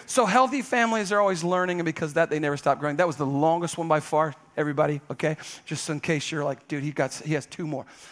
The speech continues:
Second one, quick, because I'm gonna come back to this on the fourth week. Healthy families share a common spiritual foundation.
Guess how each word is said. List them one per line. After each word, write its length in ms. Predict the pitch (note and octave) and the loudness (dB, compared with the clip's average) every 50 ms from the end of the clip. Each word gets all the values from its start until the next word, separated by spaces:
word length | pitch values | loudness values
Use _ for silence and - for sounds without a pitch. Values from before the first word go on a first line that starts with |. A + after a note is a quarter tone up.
| - - _ | -20 -20 _
Second 300 | - - A#3+ G#3+ F3 G#3 | -2 0 2 2 2 2
one, 120 | G3+ F#3 D#3 | 0 -2 -2
quick, 460 | - - - A3 G#3 - - - - - | -2 0 0 2 0 0 -2 -10 -12 -8
because 300 | E3+ E3+ - - F3 D#3 | -8 -4 -2 -2 0 0
I'm 80 | F3+ | 0
gonna 140 | F3 E3 D#3 | 0 0 0
come 180 | - - F3 E3 | 0 -2 2 4
back 200 | D#3+ D#3+ D#3 - | 4 4 4 2
to 60 | D3+ | -4
this 240 | C3+ D3+ C#3+ - - | -6 -4 -4 -4 -6
on 60 | D#3 | -6
the 80 | D#3 C3+ | -6 -8
fourth 340 | - - D#3+ D3 C#3 - | -6 -4 -4 -4 -4 -6
week. 260 | C3+ B2+ A2+ - - - _ _ _ - - - - - - - - - _ - - - - - _ _ | -8 -10 -10 -12 -14 -20 _ _ _ -20 -20 -20 -20 -20 -20 -20 -20 -20 _ -20 -20 -20 -20 -20 _ _
Healthy 300 | - G3+ G#3 G3 A3 G#3 | 2 2 2 4 2 -2
families 760 | F3+ - G#3 G3+ G3+ G3 F#3+ F3+ F3+ F3 C#3+ - - - - - - - | 0 0 2 2 2 2 2 0 0 0 -2 -6 -8 -10 -10 -14 -18 -16
share 360 | - - - - G3 F3+ F3 E3 | -10 -8 -4 -2 0 2 2 0
a 40 | |
common 380 | C#3 - - F#3+ F3+ F3 E3+ D#3+ | 0 0 0 2 2 2 0 -4
spiritual 440 | - - - E3+ D#3 D#3+ C#3+ - D3 | -6 -4 -2 -2 -2 -2 -4 -6 -8
foundation. 600 | - - D3 C3+ B2+ A#2+ A2+ G#2+ G2+ - - E2+ | -4 -2 -2 -2 -2 -4 -6 -8 -8 -12 -14 -16